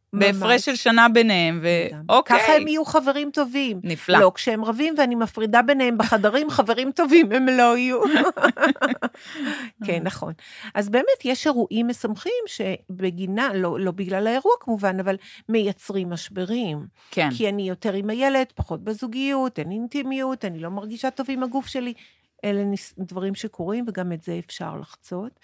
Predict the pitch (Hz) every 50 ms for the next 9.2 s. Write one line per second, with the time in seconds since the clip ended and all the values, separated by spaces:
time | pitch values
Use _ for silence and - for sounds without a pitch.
0 | - - 208 185 151 170 175 175 170 _ - 214 254 320 381 - - 466 466 453
1 | 440 440 403 - - - 427 453 427 - - - 320 302 339 440 453 359 240 185
2 | 175 175 180 175 _ _ _ _ _ _ - - - 214 220 220 220 220 214 214
3 | 208 208 208 208 - _ _ _ _ _ _ _ - 190 - - 190 202 190 190
4 | 180 185 185 180 175 170 165 165 165 175 196 240 294 359 359 370 370 _ _ _
5 | _ _ _ _ - 151 143 - - - 139 135 131 139 _ _ _ _ _ _
6 | _ _ - 277 320 359 370 349 311 330 311 311 294 254 233 196 170 160 160 147
7 | 147 160 151 151 147 156 151 151 147 143 139 151 147 143 139 - - 147 143 151
8 | 151 156 151 - - 208 208 - - 262 233 214 196 180 170 170 165 160 160 156
9 | _ - 220 220